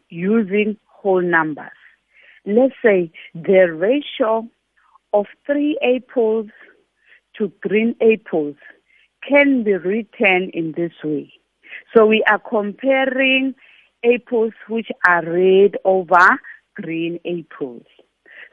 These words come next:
So we are told that the ratio of three apples over green apples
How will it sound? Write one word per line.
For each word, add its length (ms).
So 360
we 120
are 200
told 280
that 220
the 160
ratio 600
of 160
three 200
apples 380
over 400
green 320
apples 440